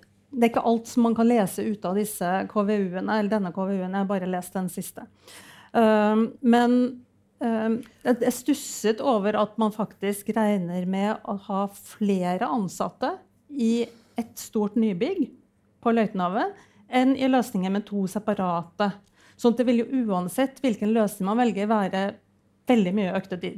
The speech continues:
driftskostnader. Altså bare en sånn ting. Eh, jeg fikk også ikke helt klarhet i hvorfor en ombygging av de ulike museene ikke ga mulighet for å ha en, eh, eh,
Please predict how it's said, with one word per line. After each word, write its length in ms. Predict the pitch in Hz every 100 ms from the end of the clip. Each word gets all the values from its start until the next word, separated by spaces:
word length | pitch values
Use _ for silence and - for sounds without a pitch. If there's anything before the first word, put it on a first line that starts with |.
| 190
driftskostnader. 1500 | 185 - - - 240 240 196 208 202 202 147 208 190 190 -
Altså 300 | 220 240 214 214
bare 180 | 214 185
en 60 |
sånn 300 | 170 196 202 202
ting. 200 | 226 190 131 - - - -
Eh, 300 | 220 220 220 226
jeg 140 | 220 - _ _ _ _
fikk 160 | 233 233
også 300 | 165 - 285
ikke 160 | 294 208
helt 260 | 226 214 214
klarhet 460 | - 180 175 170
i 20 | 240
hvorfor 680 | 214 180 - - 196 208 214
en 380 | - 226 214 214 214 - _ _
ombygging 800 | - 208 190 175 185 185 214 240
av 400 | 226 214 208 208 196
de 100 | 220 226
ulike 300 | 196 170 190
museene 540 | 196 196 202 170 180 196 - _
ikke 300 | 262 - 190
ga 140 | 180 214
mulighet 480 | 226 190 175 185 -
for 240 | 214 202
å 140 | 208 196
ha 140 | 196 190 185 _ _ _ -
en, 220 | 190 185 185
eh, 580 | 190 190 185 180 _ - _ _ 196
eh, 160 | 196